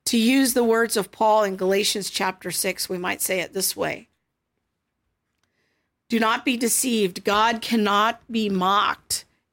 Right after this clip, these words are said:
A man reaps what he sows." God's justice requires a consequence. The concepts of guilt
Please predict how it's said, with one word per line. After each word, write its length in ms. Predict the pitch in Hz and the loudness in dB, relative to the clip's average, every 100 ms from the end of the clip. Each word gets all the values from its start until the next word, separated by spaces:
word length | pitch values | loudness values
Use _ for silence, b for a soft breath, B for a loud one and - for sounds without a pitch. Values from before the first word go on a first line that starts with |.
| - | -4
A 180 | 196 190 | -2 0
man 640 | 196 220 226 214 190 190 - | 0 -2 0 -2 -4 -6 -16
reaps 800 | 196 196 240 190 - - - - _ | -10 -2 0 -2 -4 -4 -4 -6 _
what 260 | 190 180 | -6 -4
he 160 | 170 180 | -6 -8
sows." 760 | - - 170 156 - - - - _ _ _ _ _ _ 196 | -6 -4 -6 -10 -12 -12 -12 -14 _ _ _ _ _ _ -4
God's 640 | 208 226 254 262 269 - - - | 0 2 2 2 0 -4 -8 -20
justice 1000 | 190 - 214 240 - - 196 190 - - _ _ | -6 0 0 0 0 0 -2 -2 -4 -6 _ _
requires 1400 | 202 196 196 - - 208 208 269 269 190 170 160 - - - _ _ - | -4 -4 -4 -20 -6 -2 0 0 0 2 0 -2 -4 -6 -8 _ _ -4
a 100 | 208 | -4
consequence. 1000 | 202 - 202 233 - 196 - - - - b b b | -2 -4 -2 -2 -4 -6 -14 -10 -6 -6 b b b
The 80 | 208 | -6
concepts 720 | - - 269 302 302 233 - | -2 0 0 0 0 0 -2
of 260 | - 190 185 | -4 -6 -6
guilt 520 | 247 262 226 - - | 0 2 0 -2 -8